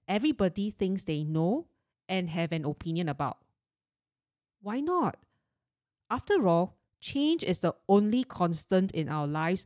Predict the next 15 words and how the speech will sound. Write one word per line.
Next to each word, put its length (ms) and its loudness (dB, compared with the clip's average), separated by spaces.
and 320 0
everybody 540 4
has 180 -2
some 160 -2
experience 640 -2
in 260 -2
managing 580 -2
change. 500 -4
Say 280 2
one 400 2
day 180 4
in 300 0
the 100 0
distant 440 0
future 500 -4